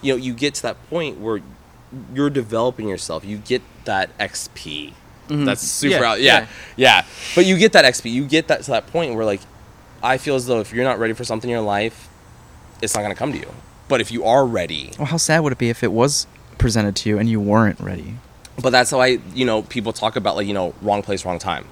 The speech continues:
Speaker 3: Mm.
Speaker 1: You know, like, wrong relationship, wrong time in life. You know, that's when those things happen. And that's when it gets, like, super deep, where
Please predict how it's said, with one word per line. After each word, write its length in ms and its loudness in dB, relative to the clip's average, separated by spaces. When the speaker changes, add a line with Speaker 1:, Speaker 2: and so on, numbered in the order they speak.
Speaker 3:
Mm. 180 -4
Speaker 1:
You 120 2
know, 100 2
like, 160 0
wrong 220 4
relationship, 600 0
wrong 200 -2
time 240 -6
in 100 -6
life. 340 -8
You 120 -6
know, 140 -4
that's 280 6
when 120 -2
those 220 2
things 220 -8
happen. 320 -10
And 220 -2
that's 460 6
when 180 0
it 60 0
gets, 240 -2
like, 100 -2
super 340 -4
deep, 360 -4
where 260 -2